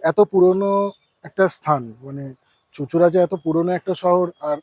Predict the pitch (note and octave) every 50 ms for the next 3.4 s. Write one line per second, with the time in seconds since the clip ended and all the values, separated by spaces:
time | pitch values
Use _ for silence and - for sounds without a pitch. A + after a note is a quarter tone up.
0 | _ - F3 E3+ E3 - - D#3 D#3 D#3+ E3+ E3 - - F3+ E3+ - F#3 F3+ E3+
1 | _ _ _ _ _ _ _ _ _ _ _ D3+ D#3+ - - F#3 F3+ - - -
2 | D#3 D#3 E3 E3 E3 F3+ F#3 F3 E3+ - _ _ _ _ _ _ _ - C#3 C3
3 | C3 C#3 C3+ C3+ C#3 - - E3